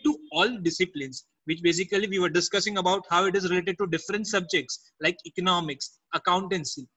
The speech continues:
mathematics, and other management areas. The same topic is going to be covered in today's lecture in the later slides. And the last part was decision making. I have stressed most importance on the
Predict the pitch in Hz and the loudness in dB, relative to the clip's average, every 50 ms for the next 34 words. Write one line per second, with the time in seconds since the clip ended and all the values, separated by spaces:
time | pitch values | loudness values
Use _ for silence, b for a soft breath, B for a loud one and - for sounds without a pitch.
0 | _ _ 151 156 165 156 - 202 202 196 175 135 139 127 - - _ 160 165 185 | _ _ 0 0 0 2 2 -2 0 0 -2 -2 -6 -12 -12 -14 _ -14 -16 -10
1 | _ - 151 202 - 185 214 202 175 151 143 156 151 - - 190 214 - - 196 | _ -4 -4 0 0 0 0 0 -4 -2 -2 -4 -8 -6 -6 -6 -8 -6 -2 0
2 | 170 147 139 131 123 127 - - _ _ _ _ - 139 - 170 175 190 208 190 | 0 0 0 -8 -10 -12 -16 -18 _ _ _ _ -10 -4 2 4 4 4 4 4
3 | 214 202 190 - 226 190 208 190 175 165 170 170 175 180 180 180 180 - 165 165 | 0 0 0 0 -6 -4 -4 -2 0 0 0 2 0 0 -2 -2 0 0 0 2
4 | 185 208 190 196 196 190 - 170 165 170 185 170 175 180 160 - - 202 220 240 | 2 2 0 -2 -10 -2 -2 2 2 4 2 2 0 -2 -2 -2 -2 -6 -6 -4
5 | 254 302 269 220 170 147 156 135 - - 131 127 123 _ - - - _ _ _ | -2 0 2 2 2 0 -2 -4 -4 -8 -12 -16 -14 _ -14 -14 -14 _ _ _
6 | _ _ _ _ _ _ _ _ _ _ _ _ - 139 135 139 143 151 156 - | _ _ _ _ _ _ _ _ _ _ _ _ -12 -6 0 4 4 4 4 2
7 | - 180 175 160 156 170 190 240 247 - b b b b _ _ 165 165 165 175 | 2 2 2 2 2 -2 -4 -4 -4 -8 b b b b _ _ 2 2 4 4
8 | 196 170 180 160 143 135 127 123 - 123 117 123 _ _ _ _ _ _ - - | 2 2 0 0 -2 -6 -10 -10 -10 -14 -14 -14 _ _ _ _ _ _ 0 2
9 | 180 202 220 196 226 233 226 - - - - 185 190 202 - - - _ _ - | 4 4 4 2 0 -2 -2 -2 -6 -2 0 2 2 2 0 -4 -6 _ _ -12
10 | 147 147 180 220 220 - 214 170 151 143 143 139 139 - 160 202 214 - _ _ | -6 -2 0 0 0 0 -4 -4 -2 -2 -4 -4 -2 -4 -6 -8 -8 -10 _ _
11 | 165 165 175 196 | -6 -6 -6 -6